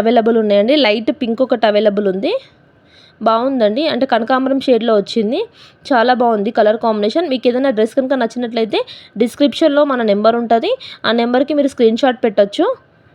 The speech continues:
And నెక్స్ట్ ఇంకొక బ్యూటిఫుల్ కలర్ అండి, గ్రీన్. ఇది కూడా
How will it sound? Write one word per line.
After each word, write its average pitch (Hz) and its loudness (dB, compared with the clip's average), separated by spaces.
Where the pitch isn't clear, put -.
And 262 0
నెక్స్ట్ - -6
ఇంకొక 269 0
బ్యూటిఫుల్ 247 0
కలర్ 220 2
అండి, 233 -2
గ్రీన్. 254 2
ఇది 220 -4
కూడా 247 2